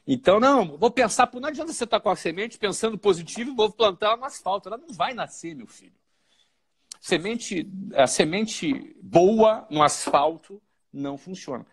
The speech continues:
A semente tem que estar numa terra fértil. Então, a semente é você, você é a semente. O, o, o, a terra é o, é, é a área de atuação,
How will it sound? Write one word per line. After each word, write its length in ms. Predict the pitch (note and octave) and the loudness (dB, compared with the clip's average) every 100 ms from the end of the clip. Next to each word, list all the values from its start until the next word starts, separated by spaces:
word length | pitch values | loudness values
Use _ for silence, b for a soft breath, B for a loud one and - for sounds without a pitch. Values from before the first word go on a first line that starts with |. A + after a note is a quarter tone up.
| b | b
A 80 | D3+ | -2
semente 340 | - D#3+ D#3+ D#3 | 0 0 -2 -4
tem 100 | E3 | -8
que 80 | |
estar 140 | - D#3+ | -2 -2
numa 160 | E3 | -2
terra 240 | - D#3 D#3+ | -4 -6 -6
fértil. 380 | - - - B2+ | -10 -18 -16 -4
Então, 200 | G#3 G#3 b b | -2 -4 b b
a 80 | D#3 | -4
semente 440 | - F#3 F#3 F#3+ | 0 0 0 -4
é 40 | G3+ | -4
você, 520 | G3 G#3 - D3+ A2 | -2 -4 -8 -8 -10
você 360 | G#2 C3 - F#3 | -10 -12 -8 -8
é 40 | |
a 40 | F#3+ | -8
semente. 600 | - F3+ B2 - - - b b b b - | -10 -10 -10 -16 -20 -20 b b b b -10
O, 100 | C3 | -6
o, 480 | C#3+ - C3+ D3 C#3+ | -6 -8 -10 -6 0
o, 60 | |
a 100 | C#3+ | 0
terra 600 | C3 - F3+ G3+ F3+ G#3+ - _ | 0 2 4 4 0 -10 -12 _
é 140 | D3+ D#3+ | -12 -12
o, 140 | F3 | -12
é, 240 | D3+ D3+ - C#3 | -10 -10 -10 -8
é 20 | |
a 60 | C#3+ | -6
área 220 | D#3 D#3+ | -6 -8
de 80 | C#3+ | -14
atuação, 460 | - C3+ - G#2 | -18 -18 -18 -20